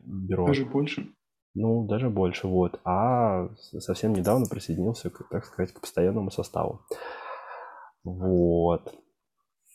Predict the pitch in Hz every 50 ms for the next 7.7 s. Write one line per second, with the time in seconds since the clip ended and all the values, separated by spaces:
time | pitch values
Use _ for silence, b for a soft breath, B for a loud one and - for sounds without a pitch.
0 | - - - - - - _ _ _ - - B B B B - - 117 127 123
1 | 98 85 85 - - - - - - _ _ _ _ _ _ _ _ _ _ _
2 | _ _ - 101 98 98 95 95 92 95 95 95 95 90 92 92 95 92 90 -
3 | 90 - 92 92 90 92 95 98 - - 98 90 87 - - - 92 90 80 90
4 | - - 95 92 92 90 90 87 87 87 87 85 - - 98 92 - 82 82 -
5 | 92 87 - - 87 - - 87 - - 87 85 85 90 90 - - 90 82 -
6 | - 90 - - 90 87 82 87 87 87 87 - - - - 85 85 85 85 85
7 | - - - - - 85 85 85 82 - - - 87